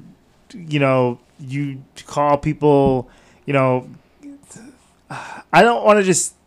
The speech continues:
say black people, but I'm just like col-, colored people, like,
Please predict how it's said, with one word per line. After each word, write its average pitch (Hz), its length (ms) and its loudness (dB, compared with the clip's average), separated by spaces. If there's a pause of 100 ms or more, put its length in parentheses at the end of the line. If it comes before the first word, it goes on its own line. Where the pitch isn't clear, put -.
(1900)
say 175 200 2
black 139 480 2
people, 170 400 4
but 147 120 6
I'm 139 180 0
just 135 180 -4
like 143 300 0 (180)
col-, 160 440 0
colored 143 380 2
people, 135 400 -4
like, 139 320 2